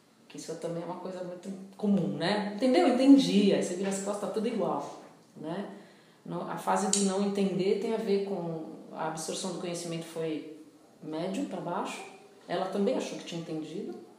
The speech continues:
mas não soube o que fazer com isso. Gera uma confusão na pessoa. E a pessoa fala, "Putz, e agora? Tava tão bom do jeito que eu fazia antes", tem uma tendência a voltar pra trás.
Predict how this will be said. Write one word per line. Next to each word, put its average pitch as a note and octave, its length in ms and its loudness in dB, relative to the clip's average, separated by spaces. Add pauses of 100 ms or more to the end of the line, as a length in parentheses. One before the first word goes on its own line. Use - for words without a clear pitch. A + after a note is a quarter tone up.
(500)
mas C#4+ 160 0
não E4+ 80 0
soube D#4 240 -2
o D#4+ 40 0
que D#4+ 80 -10
fazer D4 220 -2
com F4 200 -4
isso. - 160 -2
Gera F#3+ 160 -4
uma A3 120 -4
confusão A#3+ 560 2
na - 120 -2
pessoa. - 340 -10
E - 40 -8
a - 40 -8
pessoa C4+ 380 -8
fala, - 200 -6
"Putz, - 280 -14
e - 40 -6
agora? - 280 -10 (460)
Tava F#3 180 -6
tão B3+ 160 2
bom A3 160 6
do G3 80 2
jeito F#3+ 160 -2
que F#3 60 -4
eu F3 60 0
fazia E3+ 360 -2
antes", G3+ 260 2
tem G#3+ 80 -4
uma G#3+ 120 -2
tendência G3 580 0
a - 40 -4
voltar G3 420 -8
pra A3 140 -10
trás. - 640 -16